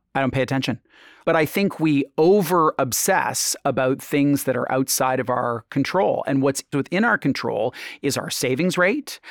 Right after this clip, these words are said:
our diversification, and our fees. They are a hundred percent inside of our control.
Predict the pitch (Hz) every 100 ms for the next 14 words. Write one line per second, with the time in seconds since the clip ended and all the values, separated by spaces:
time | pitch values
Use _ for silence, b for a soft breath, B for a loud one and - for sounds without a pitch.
0 | B B 143 123 131 131 - - - 156
1 | 156 202 226 - b b - 139 127 -
2 | - 147 117 - - - 151 143 120 -
3 | - 190 180 143 139 127 - 156 156 156
4 | - - 151 123 120 123 135 127 127 -
5 | 240 - 123 143 214